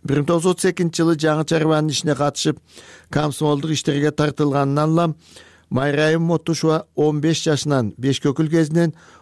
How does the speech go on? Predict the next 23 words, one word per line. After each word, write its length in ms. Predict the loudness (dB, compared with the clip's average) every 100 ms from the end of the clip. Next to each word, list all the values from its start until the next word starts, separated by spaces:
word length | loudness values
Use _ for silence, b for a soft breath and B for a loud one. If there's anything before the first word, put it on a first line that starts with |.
| -8
коомдук 480 | -2 0 0 -4 -6
иштерге 440 | -4 -4 -2 -2 -2
аралашканын 720 | -2 0 0 -2 -2 0 0
баамдоого 500 | 0 0 0 2 2
болот. 180 | -2 -4 _ _ B B B B B -2
Бир 140 | 0
миң 60 | 0
тогуз 180 | 0
жүз 60 | 0
отуз 160 | -2 -2
төртүнчү 320 | -2 -2 -2
жылы 200 | 0 0 -2
он 240 | -2 0 2
жети 240 | 0 0
жашында 460 | -2 0 0 -2 0
комсомол 460 | -2 -2 0 0 0
мүчөлүгүнө 540 | 0 0 2 2 0
өткөн. 320 | 0 -2 -2 -8 _ B B B B B -4
Комсомолдук 500 | 0 0 0 0 0
активдүү 540 | -2 -4 -6 0 2
кызды 240 | 2 0 0
бригадирликке 800 | 0 2 0 0 -2 -2 -2 0
көтөрүшкөн. 600 | 0 0 -2 0 0